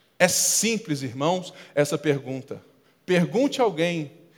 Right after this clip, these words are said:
que não é crente, que mete o pau na igreja, que fala um monte de coisa, qual a relação entre aquilo que ela crê ou que ela pensa como ética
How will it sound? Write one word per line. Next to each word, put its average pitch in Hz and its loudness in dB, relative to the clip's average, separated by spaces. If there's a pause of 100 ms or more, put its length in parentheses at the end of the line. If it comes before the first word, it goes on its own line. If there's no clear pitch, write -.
(180)
que 202 0
não 185 4
é 170 6
crente, 185 2
que 156 -2
mete 202 2
o - -4
pau 185 8
na 170 6
igreja, 156 6
que 160 -4
fala 185 4
um 165 2
monte 175 0
de 151 -4
coisa, 160 2 (1400)
qual 247 10
a 160 6
relação 208 10
entre 185 2 (1000)
aquilo 220 2 (240)
que 190 2
ela 180 12
crê 202 6
ou 202 12
que 208 6
ela 180 12
pensa 202 2
como 175 2
ética 196 8